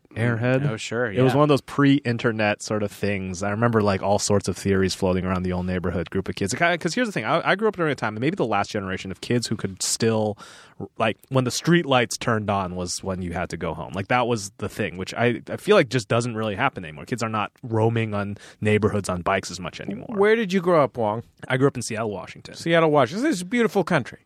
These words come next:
Speaker 1: Beautiful. Good
Speaker 3: This is a,
Speaker 1: biking. Good
Speaker 3: this is an
Speaker 1: biking.
Speaker 3: urban
Speaker 1: Yeah.
Speaker 3: environment, but it's, it's also a, a, a clean from rain.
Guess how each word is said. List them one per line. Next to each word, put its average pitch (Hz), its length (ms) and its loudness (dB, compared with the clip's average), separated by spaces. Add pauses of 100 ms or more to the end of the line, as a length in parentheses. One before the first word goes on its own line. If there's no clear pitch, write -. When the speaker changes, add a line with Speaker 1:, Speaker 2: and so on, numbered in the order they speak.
Speaker 1:
Beautiful. 233 400 0
Good 165 140 4
Speaker 3:
This 233 100 2
is - 0 -
a, 147 160 6
Speaker 1:
biking. 208 160 4 (120)
Good 135 160 2
Speaker 3:
this 107 60 -2
is - 20 2
an 120 80 6
Speaker 1:
biking. 127 320 -2
Speaker 3:
urban 214 340 2
Speaker 1:
Yeah. 208 60 2
Speaker 3:
environment, 190 640 2
but 165 120 2
it's, 165 380 -2
it's 170 480 0
also 156 480 4
a, 120 300 4
a, 107 400 -6 (460)
a - 160 -10
clean 190 540 2
from 147 360 0
rain. 151 760 2